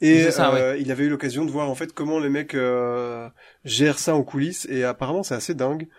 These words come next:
Speaker 1: Euh, il y a des espèces de manettes qui s'apparentent vaguement à des trucs de PlayStation où ils,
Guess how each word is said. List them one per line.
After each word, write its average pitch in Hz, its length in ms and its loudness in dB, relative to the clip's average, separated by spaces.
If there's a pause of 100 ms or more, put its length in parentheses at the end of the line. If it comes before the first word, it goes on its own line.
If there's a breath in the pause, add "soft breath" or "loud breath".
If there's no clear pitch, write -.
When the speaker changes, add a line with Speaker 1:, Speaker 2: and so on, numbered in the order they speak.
(460 loud breath)
Speaker 1:
Euh, 120 960 -6
il 143 80 -12
y 123 40 -8
a 117 40 -12
des 117 200 -8
espèces 123 240 -8
de 127 80 -4
manettes 131 420 0
qui - 80 -14
s'apparentent 127 400 -8
vaguement 123 300 -4
à 123 40 0
des 117 60 -10
trucs 120 140 -12
de 117 80 -12
PlayStation 120 580 -8
où 123 140 -8
ils, 113 640 -20